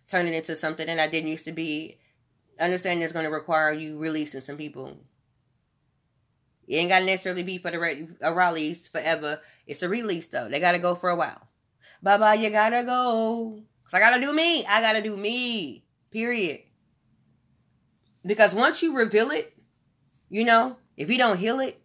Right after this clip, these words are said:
it's gonna just still be just there. You be gonna be constantly revealing, constantly revealing. You're gonna be overwhelmed with reveals.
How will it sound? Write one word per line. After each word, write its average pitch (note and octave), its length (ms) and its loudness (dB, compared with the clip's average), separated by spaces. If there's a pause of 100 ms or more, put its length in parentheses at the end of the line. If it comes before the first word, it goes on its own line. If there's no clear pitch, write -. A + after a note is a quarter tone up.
(120)
it's G3 160 -4
gonna G3 200 0
just E3+ 200 -8
still F#3+ 200 -2
be F#3+ 200 -6
just D#3+ 300 -8 (100)
there. C#3 380 -4 (460)
You F3 140 0
be F#3 140 0
gonna D#3+ 220 0
be D#3 120 -10
constantly E3+ 540 -4
revealing, D3+ 400 -6
constantly D#3+ 520 -4
revealing. C#3+ 440 -6
You're D3+ 80 -6
gonna D3+ 120 -8
be C#3+ 80 -10
overwhelmed D3+ 460 -4
with D3+ 100 -6
reveals. C#3+ 540 -8